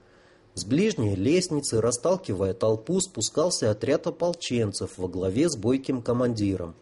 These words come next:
"Разойдись, скот!" орал он, пихая прикладом направо и налево. "Кому, говорят, прочь с дороги, тараканы?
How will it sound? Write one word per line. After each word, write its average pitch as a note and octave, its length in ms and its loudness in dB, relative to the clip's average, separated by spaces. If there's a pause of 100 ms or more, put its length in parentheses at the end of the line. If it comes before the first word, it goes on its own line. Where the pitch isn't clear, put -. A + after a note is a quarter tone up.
(440)
"Разойдись, D#3+ 1080 4
скот!" C3 600 2 (600)
орал A#2+ 420 4
он, D#3+ 180 2
пихая A2+ 400 2
прикладом C#3 600 0
направо A#2 560 0
и A2+ 60 2
налево. G2+ 520 0 (320)
"Кому, A3 560 2
говорят, C#3 600 2
прочь C#3 360 2
с F#2+ 140 -4
дороги, C3+ 560 2
тараканы? C3 800 0